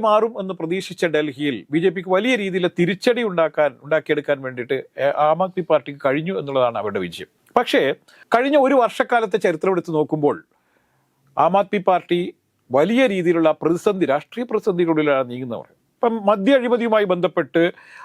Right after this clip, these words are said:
അരവിന്ദ് കെജ്രിവാളിനെതിരെ, മുഖ്യമന്ത്രിയായിരുന്ന അരവിന്ദ് കെജ്രിവാളിനെതിരെ ഉണ്ടായ കേസും അറസ്റ്റും മാസങ്ങളോളമുള്ള ജയിൽവാസവും ഒക്കെ ആം ആദ്മി പാർട്ടിക്ക് വലിയ രീതിയിലുള്ള രാഷ്ട്രീയ തിരിച്ചടി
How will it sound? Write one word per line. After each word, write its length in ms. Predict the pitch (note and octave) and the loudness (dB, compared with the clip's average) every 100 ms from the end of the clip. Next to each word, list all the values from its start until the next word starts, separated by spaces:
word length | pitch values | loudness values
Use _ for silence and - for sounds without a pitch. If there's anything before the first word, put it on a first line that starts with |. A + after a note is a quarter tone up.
| - | 0
അരവിന്ദ് 300 | D#3+ G3+ G#3+ G#3 | 2 2 0 0
കെജ്രിവാളിനെതിരെ, 720 | F#3+ G3+ F#3+ F3+ E3+ D3+ D3 A#2+ | 0 2 2 0 0 0 -2 -2
മുഖ്യമന്ത്രിയായിരുന്ന 640 | A#2 E3+ E3 E3 D#3 E3 A3+ | -2 0 2 2 0 -2 -4
അരവിന്ദ് 260 | D#3+ F3 E3 | -4 -6 -4
കെജ്രിവാളിനെതിരെ 680 | D#3+ D#3+ D#3 D3 C#3 C#3+ D#3 - | 0 2 2 0 -4 0 0 -4
ഉണ്ടായ 240 | D3 C3+ C3+ B2 | -4 0 0 -2
കേസും 400 | B2 B2+ - G#2+ D#2 _ _ _ - A#2 | -4 -4 -4 -6 -8 _ _ _ 0 2
അറസ്റ്റും 420 | D#3 - - A2+ - _ _ _ - | 2 0 -2 -2 -6 _ _ _ 0
മാസങ്ങളോളമുള്ള 680 | D#3 F3+ G#3 G3+ F3 D#3+ D3 C3 | 2 2 2 2 2 2 0 0
ജയിൽവാസവും 580 | C#3+ E3 D#3+ D3+ C#3 C3 B2 | 2 2 2 2 -2 -2 -4
ഒക്കെ 200 | B2+ B2 - _ _ _ C3+ | -2 -2 -4 _ _ _ 2
ആം 120 | D#3 F#3 | 2 0
ആദ്മി 200 | F#3 G3+ E3 | 0 -2 2
പാർട്ടിക്ക് 380 | D#3 - C#3 D3 | 2 0 -4 0
വലിയ 220 | C#3 D3+ G3 C#3+ | 0 2 2 0
രീതിയിലുള്ള 440 | C3+ C3+ B2+ B2 - B2 | -2 -2 -2 -2 -2 0
രാഷ്ട്രീയ 420 | C#3+ D#3+ - A3+ A#3 G3 | -2 -2 -4 -2 0 0
തിരിച്ചടി 500 | E3 D#3+ - D#3+ | -4 -2 -2 0